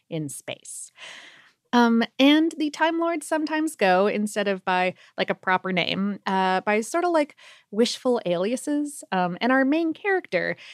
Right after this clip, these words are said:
is known mostly just as the Doctor. The Doctor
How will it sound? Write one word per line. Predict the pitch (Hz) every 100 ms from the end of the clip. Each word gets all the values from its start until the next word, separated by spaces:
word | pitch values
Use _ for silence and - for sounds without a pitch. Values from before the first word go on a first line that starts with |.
| - _
is | 240 233 - _
known | 254 262 269 262
mostly | 277 311 320 - 285 294 294 220
just | 208 202 -
as | 175 170 170 - _
the | 175 180
Doctor. | 165 151 - - _ _ _ _ _ _ _ _ _ - - - _ _ _ _ _ _ _ -
The | 240
Doctor | 302 320 370 359